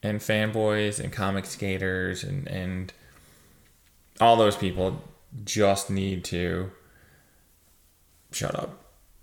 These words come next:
<laughs> I hate to say it. They just need to shut up. I'm done with you guys. I mean, I'm, we've been doing, I've been doing this podcast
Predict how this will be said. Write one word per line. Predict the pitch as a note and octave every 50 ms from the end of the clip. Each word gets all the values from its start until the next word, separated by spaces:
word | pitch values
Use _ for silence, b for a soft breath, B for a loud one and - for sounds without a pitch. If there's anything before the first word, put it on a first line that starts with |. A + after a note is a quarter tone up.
| - _ _ _ _
<laughs> | - - -
I | B2+ A#2
hate | - - - - C3 - A2 - - - - - D#3 D#3+ E3 D#3+
to | D#3
say | C#3 - C3 B2
it. | - -
They | - A#2+
just | B2 - - - -
need | F3+ D#3+
to | -
shut | - - - -
up. | B2
I'm | C3+ D3
done | E3+ G#3 G#3+
with | F#3+ D3 A#2
you | A2+ A2
guys. | - - - - B2 C3
I | C#3
mean, | F#3 G#3 G#3+
I'm, | F#3 D#3 C#3 C#3 C3+
we've | F3 G#3 G#3+
been | B3 A#3
doing, | G#3 G3+ G3 F#3 F3+ B B B B B B B B B
I've | F3 F#3
been | A3 A3+
doing | G#3 G#3 G3 F3
this | D#3+ D3
podcast | C#3+ C#3+ C3 A#2+ A#2+ G#2+ B2+ A2+ A2 G#2+ G#2+ -